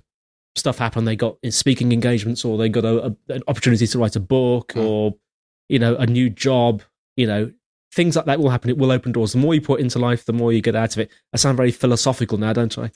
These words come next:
Speaker 2: No, no, I think that's, yeah, exactly. I'd echo that entirely. And I think that, yeah, um, you know, inevitably we're big fans of podcasts, but I'd love to see a, a new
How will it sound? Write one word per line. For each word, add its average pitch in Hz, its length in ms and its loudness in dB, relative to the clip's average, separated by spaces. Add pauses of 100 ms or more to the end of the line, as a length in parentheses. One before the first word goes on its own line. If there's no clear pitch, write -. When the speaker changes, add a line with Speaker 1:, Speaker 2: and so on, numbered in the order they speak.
Speaker 2:
No, 302 240 2
no, 254 160 0
I 165 60 2
think 180 140 0
that's, 156 220 -2
yeah, 127 180 2
exactly. 127 580 -2
I'd 113 120 2
echo 131 340 0
that 104 260 -2
entirely. 90 420 -4
And 87 80 -4
I 95 60 -8
think 107 280 -8
that, 104 220 -4 (480)
yeah, 98 340 -2
um, 104 560 -2
you 123 80 -2
know, 104 200 -2 (100)
inevitably 113 480 -2
we're 95 160 0
big 98 160 -8
fans 92 240 -4
of - 60 -16
podcasts, 101 560 0 (320)
but 123 100 0
I'd 120 140 0
love 131 160 0
to - 80 -8
see 104 320 -2
a, 104 400 -2
a 104 40 0
new 110 480 0